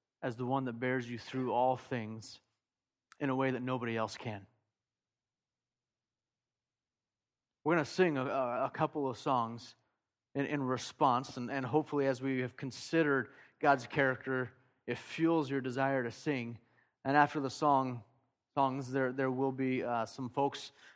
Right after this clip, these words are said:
I'll be at the front, there will be some folks over by the prayer room. If you wanna talk through any of this, you wanna talk through suffering in your life,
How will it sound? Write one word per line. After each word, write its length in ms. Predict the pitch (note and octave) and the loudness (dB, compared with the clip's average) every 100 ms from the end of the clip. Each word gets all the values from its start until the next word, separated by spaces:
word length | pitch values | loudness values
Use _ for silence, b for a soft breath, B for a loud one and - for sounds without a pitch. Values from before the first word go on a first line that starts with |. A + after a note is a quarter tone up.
| B | B
I'll 60 | A#2 | -2
be 120 | C3 | 0
at 80 | C3 | 0
the 80 | C3 | -2
front, 260 | - D3+ | 2 2
there 120 | C3+ C3 | 2 -2
will 100 | C3 | -2
be 100 | B2+ | -4
some 160 | C3 | -6
folks 280 | C3 C3 - | -2 -2 -2
over 120 | C3 | -4
by 140 | B2+ B2 | -2 -2
the 100 | A2+ | -2
prayer 240 | - C#3+ | 0 2
room. 160 | C#3 B2+ | 2 -2
If 140 | - | -4
you 60 | C3 | -2
wanna 180 | F#3+ | 0
talk 300 | - E3+ - | 6 6 6
through 220 | - E3+ D#3+ | 2 2 2
any 200 | D#3+ E3+ | 2 2
of 120 | D#3 | 2
this, 260 | F3 - - B B | 0 -2 -16 B B
you 60 | G3 | 0
wanna 140 | D#3+ | 0
talk 320 | - F3 - | 4 4 4
through 220 | - F#3+ F3+ | 2 -4 -2
suffering 500 | - D3 - E3+ E3 | -2 -4 -2 -2 0
in 100 | D#3+ | 0
your 140 | D3+ | 2
life, 440 | C#3+ D3+ D#3+ - | 6 6 4 -4